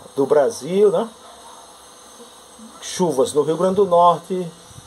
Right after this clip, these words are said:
inclusive no sertão, Seridó, próximo a Sul, né? E no litoral e agreste da Paraíba,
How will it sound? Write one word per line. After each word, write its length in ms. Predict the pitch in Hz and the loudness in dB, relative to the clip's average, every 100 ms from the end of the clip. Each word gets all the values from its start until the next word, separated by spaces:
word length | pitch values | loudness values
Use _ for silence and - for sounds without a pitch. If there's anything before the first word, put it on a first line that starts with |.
| - - - - - - | -20 -20 -20 -20 -20 -16
inclusive 380 | - 160 160 175 | -4 -2 -2 -4
no 100 | 175 | -6
sertão, 800 | - 165 - - 139 175 151 123 | 0 0 0 0 2 2 0 -4
Seridó, 1000 | - 160 156 151 143 135 165 165 147 117 - _ - - - - - - - | -4 0 0 0 2 4 6 4 2 0 -6 _ -20 -20 -20 -20 -20 -20 -6
próximo 380 | 127 139 - 143 | 0 0 0 -4
a 80 | 131 | -4
Sul, 600 | - - 165 180 156 107 - - - | -6 -8 -8 -6 -6 -10 -16 -20 -12
né? 260 | 120 185 196 - - - - - - - - - - - - - | -6 -6 -6 -14 -20 -20 -20 -20 -20 -20 -20 -20 -20 -20 -20 -10
E 280 | 123 131 147 | -4 -4 -2
no 240 | 156 160 | 0 0
litoral 920 | 165 - 170 156 147 156 170 185 180 | 0 2 4 6 6 6 6 4 0
e 100 | 175 | 0
agreste 640 | 175 151 147 156 - - | 0 2 4 4 0 -12
da 300 | 147 135 123 | -4 -2 0
Paraíba, 800 | - 160 180 156 170 170 170 170 | 2 2 4 2 0 0 0 0